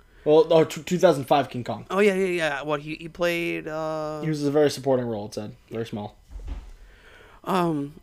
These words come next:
Speaker 2: so this film, Go-, Godzilla King of the Monsters, had a budget of one hundred and seventy to two hundred million.
Speaker 1: Yeah, give or take marketing.
Speaker 2: And made about
Speaker 1: reshoots.
Speaker 2: three hundred eighty-six point six million.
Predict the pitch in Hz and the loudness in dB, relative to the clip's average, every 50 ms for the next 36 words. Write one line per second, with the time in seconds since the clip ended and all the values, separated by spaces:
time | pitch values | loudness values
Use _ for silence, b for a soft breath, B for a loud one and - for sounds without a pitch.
0 | _ _ - - - 185 165 143 143 156 143 143 139 135 147 143 156 180 226 - | _ _ -14 -8 -2 0 0 2 2 0 -2 -4 -8 -14 -16 -8 -6 -6 -6 -6
1 | - - 151 143 143 143 147 143 135 131 147 - - - 117 117 - 135 135 127 | -10 -8 -6 -2 0 0 0 -2 -4 -6 -8 -10 -14 -16 -18 -10 -6 -2 -2 -2
2 | 127 123 123 123 123 123 123 123 131 131 127 127 127 - 135 131 131 131 127 135 | -2 -2 -4 -6 -6 -6 -6 -6 -6 -8 -8 -8 -8 -8 -8 -8 -8 -8 -8 -8
3 | 139 127 - 143 143 139 139 135 131 - - - 147 143 135 127 - 147 147 160 | -8 -8 -6 -4 -4 -4 -4 -6 -10 -12 -14 -8 -6 -6 -6 -4 -2 -2 -2 -2
4 | - 165 160 147 143 147 139 135 - - - - _ _ _ _ - 131 143 156 | -2 -4 -2 -2 -2 -2 -4 -10 -14 -20 -20 -20 _ _ _ _ -12 -6 -4 -4
5 | 170 185 190 185 190 175 156 147 - - 143 139 143 147 143 143 135 139 135 - | -2 -2 -4 -4 -2 -4 -4 -6 -4 -4 -4 -4 -2 -4 -6 -6 -8 -10 -12 -12
6 | - - 135 143 139 135 135 139 - - 127 120 123 123 127 135 143 160 165 160 | -12 -10 -6 -6 -4 -4 -6 -10 -10 -10 -10 -8 -6 -4 -4 -4 -4 -6 -8 -14
7 | - - - _ _ _ _ _ _ _ _ _ _ _ _ _ - - - 156 | -18 -20 -20 _ _ _ _ _ _ _ _ _ _ _ _ _ -20 -10 -2 0
8 | 143 127 113 113 110 - 120 113 110 - 110 117 117 110 107 110 110 113 117 117 | 2 2 2 0 -2 -4 -6 -6 -6 -6 -6 -6 -6 -6 -6 -6 -6 -8 -10 -12
9 | - - - 143 139 139 139 135 135 135 131 135 131 131 135 135 - _ _ _ | -14 -12 -8 -6 -4 -2 -2 -2 0 -2 -2 -2 -4 -6 -8 -10 -14 _ _ _
10 | _ _ _ _ _ - _ 131 139 143 139 143 151 151 147 147 156 143 139 135 | _ _ _ _ _ -20 _ -14 -12 -6 -4 -2 -2 -2 -2 -2 -4 -4 -4 -2
11 | 135 131 127 131 131 131 135 - 120 117 - 135 139 143 147 151 147 139 139 143 | -2 0 0 0 0 -2 -2 -4 -8 -10 -8 -8 -8 -8 -6 -4 -6 -6 -4 -6
12 | 139 131 - - - 139 131 131 127 123 - - - - - 135 - - - - | -8 -8 -10 -12 -12 -10 -10 -10 -10 -10 -10 -8 -8 -6 -6 -6 -8 -8 -12 -12
13 | - - - - 139 127 120 - - - 143 123 - - 113 107 107 113 110 117 | -14 -14 -10 -8 -8 -8 -8 -10 -12 -12 -14 -14 -14 -18 -18 -18 -18 -18 -18 -18
14 | 120 120 | -20 -20